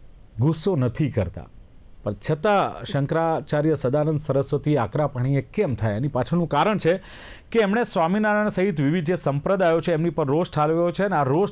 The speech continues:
ઠાલવ્યો એવો જ ખળભળાટ મચી ગયો. એમનું કહેવું છે કે બ્રહ્માકુમારી, ગાયત્રી પરિવાર, ઇસ્કોન સંપ્રદાય, આ જે સંપ્રદાયો છે એની પર એમણે આક્રોશ ઠાલવીને કહ્યું છે કે સનાતન ધર્મને હાનિ પહોંચાડવાના પ્રયાસ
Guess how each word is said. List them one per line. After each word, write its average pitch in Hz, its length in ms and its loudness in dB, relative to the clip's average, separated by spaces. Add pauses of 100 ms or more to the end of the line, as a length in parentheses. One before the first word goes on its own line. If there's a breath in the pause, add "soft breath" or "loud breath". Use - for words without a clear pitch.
ઠાલવ્યો 170 260 2
એવો 165 220 2
જ 196 80 -8
ખળભળાટ 156 480 0
મચી 120 240 -2
ગયો. 135 260 0 (500 loud breath)
એમનું 175 320 2
કહેવું 214 260 4
છે 214 120 0
કે 226 60 2
બ્રહ્માકુમારી, 180 760 2
ગાયત્રી 156 400 2
પરિવાર, 170 480 2
ઇસ્કોન 175 380 -2
સંપ્રદાય, 156 680 0 (800 soft breath)
આ 208 500 2
જે 175 200 0
સંપ્રદાયો 170 600 2
છે 180 200 0
એની 156 160 0
પર 170 160 0
એમણે 160 240 2
આક્રોશ 165 400 0
ઠાલવીને 147 380 0
કહ્યું 175 180 0
છે 185 100 0
કે 165 100 0
સનાતન 160 580 0
ધર્મને 175 420 2
હાનિ 143 320 0
પહોંચાડવાના 156 600 0
પ્રયાસ 156 680 0